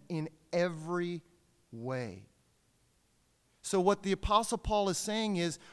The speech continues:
all that we are asking of you is let your financial giving match what Jesus has done for you. Let your financial giving match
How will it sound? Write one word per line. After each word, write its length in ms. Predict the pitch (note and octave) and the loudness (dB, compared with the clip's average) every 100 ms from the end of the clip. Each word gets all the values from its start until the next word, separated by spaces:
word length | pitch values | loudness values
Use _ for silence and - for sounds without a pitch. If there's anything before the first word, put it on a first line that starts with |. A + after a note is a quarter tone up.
| - | -4
all 400 | F#3+ A3 C4 C4 | 4 6 8 6
that 180 | G3+ G#3 | 4 -2
we 200 | F#3+ A3+ | -2 0
are 140 | G3+ - | 0 2
asking 500 | F#3+ A#3 - A#3 G3+ | 2 0 0 -2 -2
of 100 | D3 | -2
you 280 | E3 A#3+ G#3 | -4 -2 -2
is 120 | D#3 | 0
let 300 | F3+ A3 A3+ | -2 -2 -2
your 80 | A3+ | -8
financial 680 | - F#3+ F#3 G3+ G#3 G#3 D#3+ | -4 -2 0 0 -2 -4 -4
giving 720 | B2 G#3+ A#3 F#3 E3 D3 D#3 | -4 -2 0 0 0 -2 -2
match 840 | A3 C4 G3+ G#3+ - - - - _ _ _ _ _ _ _ _ _ _ _ _ _ _ _ - | -2 0 0 -2 -6 -12 -12 -16 _ _ _ _ _ _ _ _ _ _ _ _ _ _ _ -6
what 160 | A3+ | -6
Jesus 440 | - F3+ F3+ G#3+ A#3 | -4 -4 -4 -6 -8
has 180 | F#3+ | -10
done 520 | C3+ C#3+ C#3+ D#3 F3+ F3+ - _ _ - - - | -6 -4 -2 -2 -6 -10 -18 _ _ -20 -20 -20
for 200 | - A3 | -6 -4
you. 440 | A3 C#4+ A#3 G#2+ - _ _ _ _ _ _ _ _ _ _ _ _ _ _ _ _ _ C#3+ | -2 -4 -4 -8 -16 _ _ _ _ _ _ _ _ _ _ _ _ _ _ _ _ _ -6
Let 340 | D#3+ B3+ G3+ | 2 2 4
your 120 | A#3 | -2
financial 720 | - G#3+ G#3 G3 A3 A3+ A#3 | -2 0 2 2 0 -2 -4
giving 640 | D#3+ F3+ G#3+ G#3 F3 D#3 D#3+ | -6 -4 -2 0 0 0 0
match 880 | A3 C4 G3+ D#3+ G3 - - - | -2 0 0 -2 -6 -12 -14 -14